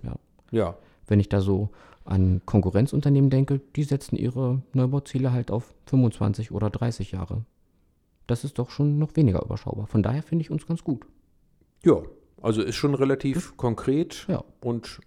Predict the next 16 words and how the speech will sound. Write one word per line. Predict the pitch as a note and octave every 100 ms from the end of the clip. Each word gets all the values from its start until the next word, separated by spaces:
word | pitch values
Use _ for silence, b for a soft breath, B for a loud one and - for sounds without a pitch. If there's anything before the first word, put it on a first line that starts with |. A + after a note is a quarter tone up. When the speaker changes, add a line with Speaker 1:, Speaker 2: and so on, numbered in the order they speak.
| -
Speaker 2:
zukunftsgewandt | D3+ D3+ E3 D#3 - - C3 C3+ C#3 C3+ C#3 C#3+ D3 - -
und | B2 A#2
wie |
ich | C3+ -
finde | D3+ D3+ G2+
auch | B2+
ganz | - C3 -
gut | D#3
an | B2
den | B2+ G#2+
aktuellen | A2 - B2+ A#2+ A#2
Gegebenheiten | G#2 A#2 C3 B2+ B2+ B2+ B2
und | G#2 -
auch | -
den | - G2+
aktuellen, | - - - D#2 G2+ G#2